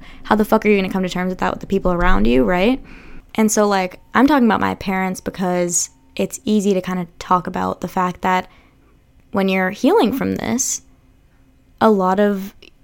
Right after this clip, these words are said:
what you're figuring out is that a lot of it, a lot of why you have heightened these specific traits of yours is because that little girl did that. And, like, why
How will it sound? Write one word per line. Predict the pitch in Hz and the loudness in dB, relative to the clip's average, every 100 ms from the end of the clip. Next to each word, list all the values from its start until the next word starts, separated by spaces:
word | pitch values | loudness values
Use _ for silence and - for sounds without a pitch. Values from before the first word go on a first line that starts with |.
| _ _ | _ _
what | 202 175 185 196 - | -10 -4 0 0 0
you're | 202 190 185 180 | -2 0 0 -2
figuring | - 208 202 190 185 | -4 -2 0 0 0
out | 254 262 - | 4 4 4
is | 208 | 0
that | 196 190 | 0 0
a | |
lot | 185 175 | 0 -2
of | 185 | -2
it, | 190 - - - - | -4 -6 -20 -20 -12
a | - | -2
lot | 190 220 | 2 2
of | 185 - _ - _ _ _ - - | 0 -6 _ -20 _ _ _ -18 -6
why | 180 180 185 190 | 0 2 2 -2
you | 190 180 185 180 180 - 185 | -4 -4 -4 -4 -4 -8 -8
have | 185 | -6
heightened | 175 185 196 185 185 - | -2 -2 -2 -6 -6 -6
these | 190 185 175 170 - - _ | -4 -2 -4 -8 -14 -20 _
specific | - 196 185 185 | -8 -6 -4 -4
traits | - 294 427 | -2 0 2
of | 247 | 2
yours | 180 175 180 214 | 0 0 2 0
is | - 269 - - - | -2 -6 -8 -20 -8
because | 320 294 302 311 294 - _ _ _ - | -4 0 0 0 -4 -14 _ _ _ -4
that | 262 277 | 0 6
little | 262 269 | 6 6
girl | 415 466 | 6 6
did | 214 - | 4 2
that. | - - _ _ _ _ - | -4 -6 _ _ _ _ -4
And, | 202 196 | -2 0
like, | 185 | -2
why | 180 175 175 175 180 175 180 | -2 0 0 0 -2 -2 -6